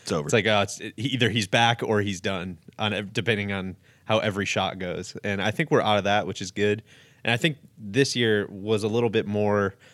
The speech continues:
Speaker 2: you know, he had, he had a little, like, a little more quote unquote quiet sixty-eight, sixty-nines, you know, where it's like,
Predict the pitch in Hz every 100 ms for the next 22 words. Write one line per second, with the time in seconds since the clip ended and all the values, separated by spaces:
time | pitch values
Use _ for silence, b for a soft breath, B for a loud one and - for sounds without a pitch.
0 | b b 110 123 123 123 120 131 123 120
1 | 101 98 92 - _ _ 131 185 156 104
2 | 117 127 131 123 - _ - - 127 113
3 | - 110 95 - - 107 101 101 - _
4 | _ _ _ - - - 98 - 92 90
5 | - 98 - 85 87 82 85 - 101 92
6 | 95 92 - 92 90